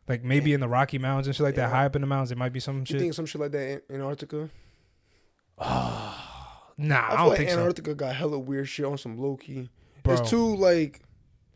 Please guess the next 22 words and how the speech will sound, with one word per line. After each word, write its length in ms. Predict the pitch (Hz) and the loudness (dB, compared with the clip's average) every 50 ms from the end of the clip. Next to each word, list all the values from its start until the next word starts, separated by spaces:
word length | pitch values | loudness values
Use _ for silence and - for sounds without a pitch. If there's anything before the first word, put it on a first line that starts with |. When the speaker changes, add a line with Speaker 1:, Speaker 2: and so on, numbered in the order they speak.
| _ _ _ - - - _ | _ _ _ -20 -20 -20 _
Speaker 2:
what's 160 | - 202 202 202 | -4 -2 0 2
that 100 | 220 180 | 2 2
word 180 | 160 165 160 156 | 4 2 0 0
to 60 | 147 | -2
say? 180 | 139 - 147 139 | -2 -2 -2 -2
Like, 340 | 131 131 127 131 123 120 - _ _ _ _ _ _ _ | 0 -2 -2 -2 -4 -10 -14 _ _ _ _ _ _ _
Speaker 1:
Secluded? 560 | - - 135 - - 151 160 170 196 208 208 - _ _ _ | -8 -8 -8 -4 -2 -2 0 0 -2 -4 -6 -10 _ _ _
Speaker 2:
Yeah, 480 | - 160 185 196 202 202 196 196 190 180 | 0 4 6 8 8 8 8 8 8 6
like, 260 | 175 170 165 160 151 | 6 4 4 2 0
f-, 160 | - - - - _ | -4 -12 -20 -20 _
for 440 | _ - 160 160 160 151 151 - - _ _ 247 | _ -4 0 0 0 0 -2 -6 -10 _ _ -10
no 200 | 160 185 214 214 | 2 8 10 10
weird 260 | 202 185 202 208 202 | 10 10 6 2 2
shit 160 | - - 175 156 | 2 0 -2 -2
to 80 | 170 | -2
really 180 | 170 175 170 175 | 0 0 0 0
not 160 | 175 160 160 | 0 2 2
happen 260 | 165 165 156 - 147 | 2 0 0 -2 -2
out 160 | 143 135 131 | -4 -4 -4
there, 160 | - 143 135 120 | -4 -6 -6 -6
bro. 140 | 120 135 | -4 0
Speaker 1:
Yeah. 380 | 139 143 147 147 151 147 147 139 | 0 2 2 4 4 4 4 4